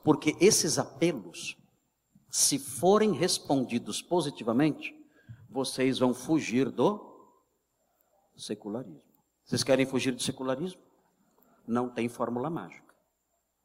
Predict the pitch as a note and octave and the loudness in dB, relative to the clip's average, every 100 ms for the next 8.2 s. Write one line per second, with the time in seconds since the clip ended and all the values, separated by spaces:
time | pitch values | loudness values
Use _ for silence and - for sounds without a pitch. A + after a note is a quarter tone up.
0 | _ _ _ _ - - A#2 G#2+ - C3+ | _ _ _ _ -20 -8 -4 -4 0 0
1 | C3+ B2+ A#2 E3 D#3+ D#3 D3 A#2 - - | 0 0 2 2 4 0 0 -6 -8 -8
2 | - D3 E3+ E3+ - A2+ - - E3 E3+ | -4 -2 0 -4 -6 -10 -8 6 6 6
3 | E3 B2+ - D3 D#3+ D#3+ - D#3+ E3 E3 | -6 -8 -2 0 0 -2 -6 -2 -2 -4
4 | - - C#3+ - F3 G#3+ G3+ F3+ - - | -4 4 4 4 2 4 4 0 0 2
5 | F#3 G3+ G3+ A3 F3+ - - E3 D#3 B2+ | 0 0 -2 -2 -6 -14 0 2 2 0
6 | - - - - - _ _ _ _ _ | -6 -14 -6 -6 -6 _ _ _ _ _
7 | _ _ C3+ C3 C3 C3 - E2+ - - | _ _ -2 2 2 2 -8 -18 -14 -14
8 | - | -16